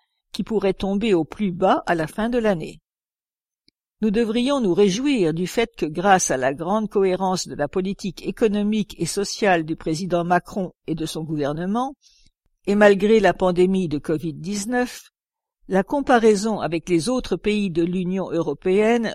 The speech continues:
soit pour une fois largement à notre avantage. Les réformes fiscales, suppression de la taxe d'habitation, et sociales, hausse des minima sociaux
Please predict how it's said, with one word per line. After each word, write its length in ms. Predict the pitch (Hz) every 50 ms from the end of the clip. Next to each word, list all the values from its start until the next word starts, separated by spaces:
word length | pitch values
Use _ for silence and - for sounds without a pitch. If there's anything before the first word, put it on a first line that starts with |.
| - -
soit 340 | - - - - - 233 208
pour 240 | - - 170 160 196
une 100 | 202 202
fois 300 | - - - 247 240 233
largement 640 | 214 220 233 202 208 175 180 170 165 202 240 262 220
à 80 | 226
notre 260 | 233 226 214 - - 208
avantage. 760 | 180 180 147 135 - - - - - - - - - - _ _ _ _ _ _ _ _ _ _ _ _ _ _ _ _ _ _ _ _ _ _ _ _ _ _ -
Les 140 | 202 202 214
réformes 500 | 208 269 262 - 294 277 277 247 220 208
fiscales, 640 | - 254 226 - - - - 135 101 90 82 - - - - - _ _ _ _ _ _ _ _
suppression 560 | - - - 180 - - 196 185 - - 208 202
de 80 | 180
la 80 | 170 165
taxe 260 | - 180 170 160 160
d'habitation, 720 | 175 156 165 214 202 - 214 214 - - - - 156 190 - _ _ _ _ _ - - _ _ _ _ _ _
et 80 | - 165
sociales, 720 | - - 254 269 - - - - 120 - 117 - - 190 - _ _ _ _ _ _ _ -
hausse 260 | 196 214 220 196 165
des 140 | 139 156 156
minima 480 | 160 190 208 202 196 196 190 185 175 175
sociaux 600 | - - - 156 - - - - 175 190 185